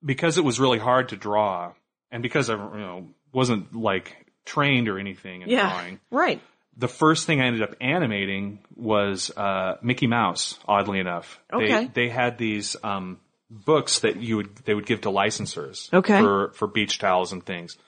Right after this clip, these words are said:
Speaker 2: Yeah.
Speaker 1: And it was full of these beautiful black and white line drawings of Mickey Mouse, every pose imaginable, every expression
Speaker 2: Yeah.
Speaker 1: imaginable.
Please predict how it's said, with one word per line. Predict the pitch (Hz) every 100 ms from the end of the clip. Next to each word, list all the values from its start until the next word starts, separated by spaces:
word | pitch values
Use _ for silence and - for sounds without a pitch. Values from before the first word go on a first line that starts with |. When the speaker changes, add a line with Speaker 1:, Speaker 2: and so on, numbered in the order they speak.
| _
Speaker 2:
Yeah. | 202 208
Speaker 1:
And | 160 120
it | 123
was | 113
full | - - 180 151
of | 113 104
these | 104 95
beautiful | - 202 202 143 123 110 98 - _ _ _ _ _
black | 131 151 156
and | 131
white | 120 113 110
line | 113 120 120
drawings | 110 98 98 -
of |
Mickey | 107 107 104
Mouse, | 98 90 87 - 135
every | 135 139 127
pose | - 120 117 107
imaginable, | 107 107 107 107 107 104
every | 104 101
expression | 90 - - 123 113 123 117
Speaker 2:
Yeah. | 294
Speaker 1:
imaginable. | 277 - 107 98 98